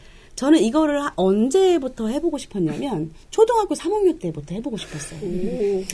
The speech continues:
Speaker 1: 제가, 어, 돌담이 있는 시골 마을에 그
Speaker 2: 음.
Speaker 1: 방학이 되면 보내졌어요. 엄마, 아빠가
Speaker 2: 음.
Speaker 1: 너무 바빠서 할머니, 할아버지가 그 돌담이 쌓여져 있는 그 자그마한 시골 마을에 보내졌는데,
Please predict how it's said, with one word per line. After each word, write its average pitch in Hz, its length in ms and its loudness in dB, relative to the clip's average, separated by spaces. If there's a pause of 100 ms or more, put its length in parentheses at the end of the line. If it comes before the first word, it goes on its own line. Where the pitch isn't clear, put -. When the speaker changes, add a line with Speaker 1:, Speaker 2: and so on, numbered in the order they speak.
(160)
Speaker 1:
제가, 302 640 4 (120)
어, 214 420 2 (120)
돌담이 381 640 8
있는 233 240 4
시골 453 400 2
마을에 185 640 -2 (160)
그 165 320 -2
Speaker 2:
음. 151 80 -4
Speaker 1:
방학이 311 380 2
되면 175 460 -2
보내졌어요. 214 640 0
엄마, 208 260 0
아빠가 208 200 -4
Speaker 2:
음. - 20 -2
Speaker 1:
너무 180 140 -2
바빠서 156 640 -8 (500)
할머니, 403 300 2
할아버지가 262 460 -2
그 185 120 -2
돌담이 226 640 -2
쌓여져 269 360 -8
있는 170 220 -4
그 143 340 -6
자그마한 196 540 -4
시골 349 300 -2
마을에 190 240 -2
보내졌는데, 180 800 -2